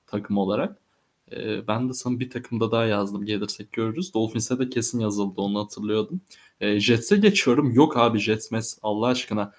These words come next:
Darnold gidiyor. Hadi. Darnold'u yollayalım mı istiyorsunuz bir yere? <laughs> E, canınız istiyorsa. E, dursun ama şimdilik. Bir zararı yok bence. E, A F C North'a geçiyorum. Steelers.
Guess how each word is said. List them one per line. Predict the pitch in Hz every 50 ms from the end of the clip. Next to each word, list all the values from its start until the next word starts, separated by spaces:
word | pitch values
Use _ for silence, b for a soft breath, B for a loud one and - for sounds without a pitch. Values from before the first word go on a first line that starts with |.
| b _ -
Darnold | 127 131 139 151 151 - -
gidiyor. | - 135 131 147 135 113 107 - -
Hadi. | - 120 117 - 110 - - - _ _ _ _ -
Darnold'u | 123 123 127 135 - 131 131 135 131
yollayalım | 131 131 127 131 135 151 180 170
mı | 127
istiyorsunuz | 107 - - - - - - - 117 110 104 104
bir | 110 101
yere? | 104 104 104 101 - -
<laughs> | - - - - 139 - _ _ _ - 170
E, | 135 120
canınız | 113 - 117 113 113 117 117 107 104 117
istiyorsa. | 110 110 - - 113 107 110 104 - - 117 113 - B B B B B B B B B B -
E, | - 113 113 110 110 113 113 113 117 127 139 131 135 139 135 131 131
dursun | 143 208 - - - 254
ama | 214 131 110 107
şimdilik. | 104 - - 113 104 - - - - _ -
Bir | 117
zararı | 110 107 120 113 113 110 104 107 120 160 214
yok | - - - -
bence. | - 101 104 101 - 104 101 - _ _ _ _ _ _ _ _ _ B B B B B B B -
E, | 95 101 92 107 123 127 135
A |
F | 131 - -
C | 175 170
North'a | 170 170 160 - 202
geçiyorum. | 196 175 147 - - - 147 156 175 175
Steelers. | 180 - - - - 175 170 151 123 98 - - - - -